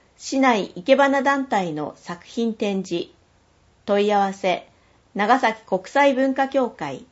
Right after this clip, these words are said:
電話、八二二の二三六六。ラウンジコンサート。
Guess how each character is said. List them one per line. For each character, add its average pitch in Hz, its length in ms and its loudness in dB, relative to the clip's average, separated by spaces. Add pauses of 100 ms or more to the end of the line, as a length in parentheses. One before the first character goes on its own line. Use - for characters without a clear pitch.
(360)
電 208 340 0
話、 185 300 -4 (380)
八 254 360 -4
二 277 240 2
二 202 280 -2
の 170 380 -6
二 254 220 2
三 285 300 0
六 160 260 -8
六。 - 420 -10 (2750)
ラ 220 200 6
ウ 277 100 4
ン 294 100 4
ジ 285 140 -2
コ 302 160 2
ン 277 80 2
サ 185 240 -2
ー 170 60 -10
ト。 139 300 -8